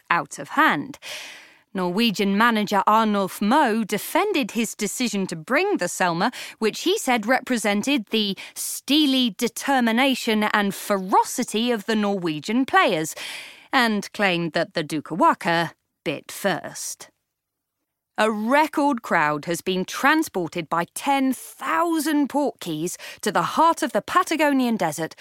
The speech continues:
for the opening weekend of the tournament. And while the Argentinian Council has been widely praised for the flawless transportation arrangements, the record number of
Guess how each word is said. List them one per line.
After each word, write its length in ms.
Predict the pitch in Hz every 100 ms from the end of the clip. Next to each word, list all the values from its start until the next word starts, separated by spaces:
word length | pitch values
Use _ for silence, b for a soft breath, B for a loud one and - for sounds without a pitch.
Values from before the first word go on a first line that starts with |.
| B B
for 80 | 196
the 160 | 180
opening 380 | 220 285 262 269
weekend 440 | 226 226 - 170 175
of 120 | -
the 80 | 185
tournament. 560 | 160 143 120 120 - B B B B B
And 260 | - 185 160
while 240 | - 165 151
the 120 | 151
Argentinian 760 | 170 165 165 170 233 208 180 165
Council 480 | 240 233 - 190
has 160 | 170 190
been 220 | 170 170
widely 340 | 175 233 170 160
praised 720 | - 277 285 208 262 262 -
for 120 | 190
the 100 | 165
flawless 640 | - - 226 220 185 165
transportation 800 | - 247 240 - 190 302 339 - 175
arrangements, 640 | 175 196 196 247 269 - B B B -
the 120 | 190
record 680 | 190 202 277 - - 254 247
number 320 | 294 240 196
of 100 | 190